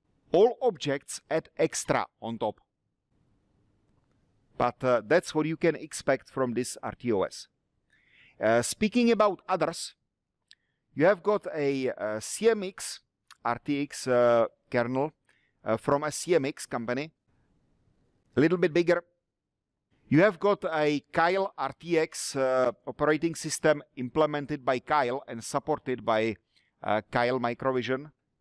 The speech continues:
which is a little bit smaller and as well very nice.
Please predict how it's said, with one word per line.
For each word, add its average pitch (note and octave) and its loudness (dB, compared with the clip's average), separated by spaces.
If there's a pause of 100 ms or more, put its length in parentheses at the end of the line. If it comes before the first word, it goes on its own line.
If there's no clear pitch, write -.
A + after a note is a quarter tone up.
(220)
which F#3 2
is G#3 2
a D#3+ 4
little E3+ 4
bit F3+ 2
smaller D#3+ 2 (640)
and B2 2
as - 0
well D#3+ 4
very C3+ 2
nice. C#3 -2